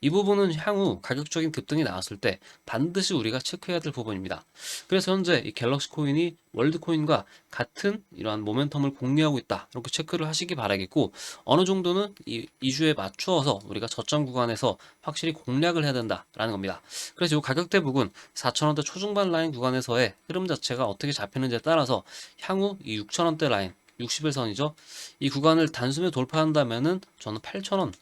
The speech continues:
그리고 그 이상까지 올라설 수 있는, 어, 모멘텀 충분히 나올 거라 봅니다. 아무쪼록 이 흐름과 연계해서 여러분들에게 마지막으로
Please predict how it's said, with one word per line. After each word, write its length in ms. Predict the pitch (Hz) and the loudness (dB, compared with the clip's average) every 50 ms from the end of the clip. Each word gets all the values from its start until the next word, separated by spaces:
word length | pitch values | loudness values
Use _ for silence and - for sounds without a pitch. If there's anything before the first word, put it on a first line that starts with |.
| _ | _
그리고 240 | _ - 131 127 - | _ -12 -12 -12 -8
그 100 | - 151 131 | -2 -2 0
이상까지 500 | 117 - - 156 156 - 151 139 131 131 | 0 2 0 0 0 2 0 2 2 2
올라설 400 | 104 107 110 120 120 139 143 135 | 0 2 0 0 0 0 -4 -4
수 140 | - 156 | -2 -4
있는, 260 | 135 113 120 143 156 156 - - - - _ - | -2 0 0 0 0 -2 -4 -12 -20 -20 _ -10
어, 80 | 101 | -6
모멘텀 420 | 104 107 113 123 - - 110 98 - - | -4 -2 -2 -2 -2 -4 -6 -6 -6 -8
충분히 340 | - - 190 190 190 190 156 | -10 -6 -4 -2 0 2 2
나올 200 | 104 98 101 101 | 2 2 0 0
거라 180 | 117 113 104 | 0 -2 -2
봅니다. 360 | - - 101 98 92 85 - _ _ _ _ _ _ - - - - - - | -2 -6 -10 -10 -10 -10 -12 _ _ _ _ _ _ -14 -12 -12 -12 -10 -2
아무쪼록 320 | - 147 170 156 190 180 143 | -2 0 0 2 4 4 6
이 160 | 147 180 170 | 6 4 2
흐름과 500 | 156 - 254 247 226 220 220 214 214 180 | -2 -4 -6 -6 -6 -6 -4 0 2 2
연계해서 720 | 110 101 110 139 160 190 180 156 127 - 170 127 95 - - - | 2 2 0 0 0 2 2 0 0 2 0 0 0 -2 -6 -6
여러분들에게 640 | 101 101 101 107 107 101 101 110 120 139 113 95 _ _ _ _ _ _ _ - | -4 -4 -4 -4 -6 -4 -4 -2 0 0 0 0 _ _ _ _ _ _ _ -10
마지막으로 680 | - 95 101 107 120 123 117 113 110 123 147 170 170 | -4 -2 -2 -2 0 0 0 0 0 0 0 0 0